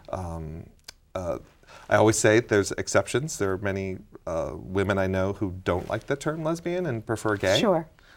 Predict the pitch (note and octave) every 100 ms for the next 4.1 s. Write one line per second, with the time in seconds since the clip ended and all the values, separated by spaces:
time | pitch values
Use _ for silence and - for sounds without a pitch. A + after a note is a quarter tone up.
0 | - G3 C3 G#2+ A2 G#2 - - A#2+ D3+
1 | - A2+ F#3+ - - A#2+ B2+ A3+ - -
2 | C4 - D#3+ G#3 D3+ C#3 - A#2 A#2 D3
3 | F#3+ D#3 D#3 - - G#2+ A2 G#2 G2+ F#2+